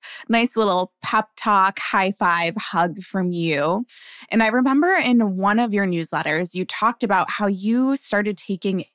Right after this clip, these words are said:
improv classes. And so that was one of the reasons I was like, "Yes, Justin needs to be on the Playdate season of the podcast."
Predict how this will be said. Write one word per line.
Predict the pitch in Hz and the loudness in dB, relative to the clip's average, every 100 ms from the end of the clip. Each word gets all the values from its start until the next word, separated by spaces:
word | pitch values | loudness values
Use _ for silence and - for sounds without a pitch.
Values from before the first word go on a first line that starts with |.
| - | 0
improv | 226 240 - 151 151 | 2 2 0 0 0
classes. | - 120 - - 87 127 - - - - | -4 -4 -4 -4 -4 -6 -6 -14 -18 -10
And | - 196 | -2 0
so | - 196 | 2 2
that | 185 180 | 2 2
was | 202 | 0
one | 190 196 | 0 0
of | 185 | -2
the | |
reasons | 175 170 175 175 | -2 -4 -4 -4
I | 160 | -4
was | 160 | -4
like, | 156 - | -6 -6
"Yes, | 170 - - - | -4 -4 -4 -6
Justin | 185 160 - 208 196 | -4 -4 -2 0 0
needs | 180 185 175 - | 0 -2 -4 -2
to | 196 | -4
be | 170 165 160 | -2 -2 0
on | 170 165 | 0 0
the | 165 | -2
Playdate | - 170 165 175 160 - | -4 -2 0 0 -2 -6
season | - 160 160 165 | -4 -4 -2 -4
of | - 160 | -4 -6
the | 165 | -8
podcast." | - 151 147 - 107 190 - | -4 -6 -4 -2 0 0 -4